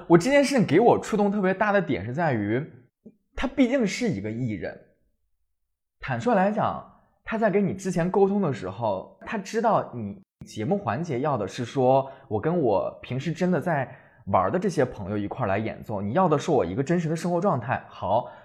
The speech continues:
我真的给了你一个非常真实的生活状态，我平时就是跟这些人在玩这个乐器。但是他又不特意跟你强调说，“哎，这里面有我老公啊，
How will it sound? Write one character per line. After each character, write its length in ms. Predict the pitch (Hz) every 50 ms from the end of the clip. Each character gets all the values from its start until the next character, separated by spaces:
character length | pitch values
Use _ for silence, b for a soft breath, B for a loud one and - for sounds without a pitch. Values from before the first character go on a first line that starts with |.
| B B
我 140 | - 127 123
真 340 | 123 - - 240 247 269
的 80 | 285 233
给 240 | - - 113 98 92
了 80 | 107
你 180 | 135 135 117 92
一 140 | 78 76 78
个 180 | - - 117
非 440 | 110 - - - - 233 254 254 254
常 260 | - - 117 113 117
真 160 | 113 - 127 127
实 140 | 131 131
的 100 | 104 104
生 160 | 107 - 113 107
活 100 | 110 104
状 220 | 107 110 101 104
态， 160 | 107 104 - B B B B
我 80 | 139
平 220 | 131 - - 165 165
时 160 | 151 208 208
就 180 | 202 - 277 226
是 120 | 170 143
跟 180 | 131 139 127 117
这 80 | 143
些 160 | 139 - 143
人 180 | 123 107 131 127
在 220 | - 147 131 113 - - - -
玩 220 | 104 113 104 110 123
这 200 | 135 185 151 120
个 80 | 117 127
乐 240 | 135 151 147 127 -
器。 400 | - - - - 107 - - - _ _ _ b b b b b b b
但 120 | - 294
是 80 | 285 247
他 160 | - - 262
又 140 | 247 254 226
不 200 | 165 - - 139
特 220 | 160 - - 269 240
意 100 | 214 180
跟 120 | 220 240
你 80 | 165 113
强 440 | - - - - - 95 85 98 123
调 260 | 190 233 208 143 135
说 300 | - - 143 127 135 131
，“哎， 380 | - 196 202 196 - - - -
这 100 | - 247
里 120 | 214 175 131
面 100 | 135 143
有 80 | 147
我 100 | 170 208
老 220 | 214 214 151 98 107
公 220 | - 170 202 202
啊， 420 | 156 123 107 104 107 113 B B